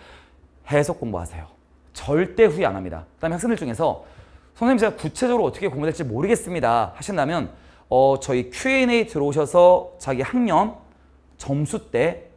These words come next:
그러니까 내신이나, 내신하고 이제 모의사 둘 다, 그다음에 어떻게 공부해 왔는지, 그다음에 해석 공부 어떻게 해야 돼요?라고 하면 저희 연구팀이, 저희 연구실장들이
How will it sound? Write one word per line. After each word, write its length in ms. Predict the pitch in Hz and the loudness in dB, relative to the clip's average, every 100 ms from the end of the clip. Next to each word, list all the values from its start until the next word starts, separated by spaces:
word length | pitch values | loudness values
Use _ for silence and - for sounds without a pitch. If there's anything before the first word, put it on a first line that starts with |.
| _ | _
그러니까 200 | - 117 | -8 -2
내신이나, 720 | 110 131 165 151 139 135 - - | 0 0 -4 -4 -2 -2 -6 -8
내신하고 500 | 123 127 127 143 135 | -6 -4 -2 0 0
이제 160 | 104 104 | -2 -4
모의사 240 | 104 120 | -4 -6
둘 160 | 113 104 | -8 -6
다, 340 | 95 143 - - - - | 0 -2 -2 -16 -20 -6
그다음에 220 | 165 151 | -4 -2
어떻게 440 | 120 147 226 226 220 | 0 0 0 0 -2
공부해 280 | 147 151 165 | -2 -2 -2
왔는지, 800 | 101 123 160 113 117 127 82 - - - _ | 0 -2 -4 -4 -2 -2 -6 -12 -20 -20 _
그다음에 260 | 160 165 | -6 -4
해석 280 | 156 254 262 | -2 -4 -2
공부 260 | 254 220 104 | -4 -2 -4
어떻게 400 | 107 - - 180 | -6 -12 -2 0
해야 120 | 170 | 2
돼요?라고 440 | 135 127 120 107 | 0 0 0 0
하면 320 | 120 165 135 - - - | -2 0 -2 -6 -20 -20
저희 360 | - 156 160 135 | -2 2 2 2
연구팀이, 840 | 104 120 127 - 226 151 151 98 87 | -2 -4 -6 -4 -4 -2 -4 -8 -10
저희 160 | 143 | -8
연구실장들이 840 | 117 143 - 170 151 127 196 220 - | -4 -6 -6 -4 -2 0 -2 -2 -10